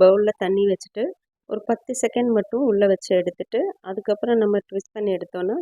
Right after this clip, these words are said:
குல்ஃபி ஈஸியா வந்துரும். பாருங்க, இந்த மாதிரி பார்க்கறதுக்கு எவ்வளோ சூப்பரா இருக்கு. சாப்பிட்றதுக்கு ரொம்ப ரொம்ப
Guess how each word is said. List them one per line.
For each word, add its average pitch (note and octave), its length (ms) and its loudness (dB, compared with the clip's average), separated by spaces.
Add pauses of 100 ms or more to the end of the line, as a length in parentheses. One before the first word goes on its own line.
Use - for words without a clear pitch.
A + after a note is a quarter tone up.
குல்ஃபி F#3+ 280 -4 (140)
ஈஸியா F#3 340 -4
வந்துரும். E3+ 320 -6 (160)
பாருங்க, F3+ 260 -6 (100)
இந்த E3+ 200 -8
மாதிரி E3 240 -6 (680)
பார்க்கறதுக்கு G3+ 460 0
எவ்வளோ G3 280 -2
சூப்பரா G3+ 500 -6
இருக்கு. G3 260 -10 (540)
சாப்பிட்றதுக்கு G#3 500 0 (100)
ரொம்ப F#3+ 260 -4
ரொம்ப G#3+ 120 -2